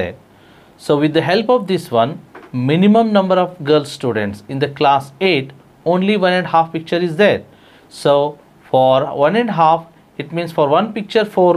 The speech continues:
girl students, for half picture, two, totally six girl students are there in the class eight. ನಕ್ಷೆಯ ಮುಖಾಂತರ ಮೊದಲನೆಯ ತರಗತಿಗೆ ಆರು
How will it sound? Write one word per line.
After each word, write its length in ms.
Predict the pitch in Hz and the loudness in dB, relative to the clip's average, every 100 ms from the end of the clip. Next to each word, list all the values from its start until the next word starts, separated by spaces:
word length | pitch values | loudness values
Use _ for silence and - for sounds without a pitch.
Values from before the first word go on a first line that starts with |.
| 147 | 2
girl 140 | 139 | 0
students, 520 | 127 - 123 123 135 135 | -2 -6 -4 -2 -4 -4
for 100 | 131 | -4
half 260 | 117 160 175 - | 0 0 0 -4
picture, 320 | 180 - 180 175 | -8 -4 -6 -4
two, 200 | 131 127 131 - - - | -6 -6 -10 -20 -20 -2
totally 420 | 170 170 185 185 | 0 2 0 0
six 420 | 180 - 226 - 131 | -2 -8 -10 -12 -2
girl 160 | 143 139 | 0 0
students 500 | - 147 135 139 135 | -4 -6 -4 -4 -2
are 160 | 131 120 | -2 2
there 140 | 123 120 | 2 2
in 40 | 113 | -2
the 60 | 127 | -6
class 220 | - 98 92 - 143 | -2 -2 -2 -6 -6
eight. 160 | 113 - _ - | -4 -8 _ -6
ನಕ್ಷೆಯ 300 | 175 - 160 143 | -4 0 0 0
ಮುಖಾಂತರ 440 | 123 - 113 107 170 294 - _ _ _ _ 120 123 | -2 -2 -2 0 -2 -2 -10 _ _ _ _ -4 0
ಮೊದಲನೆಯ 500 | 131 185 240 269 262 | 2 2 2 0 0
ತರಗತಿಗೆ 540 | 208 165 165 165 151 165 165 - _ 120 | 0 2 0 -2 -2 -2 -2 -12 _ 2
ಆರು 160 | 170 | 2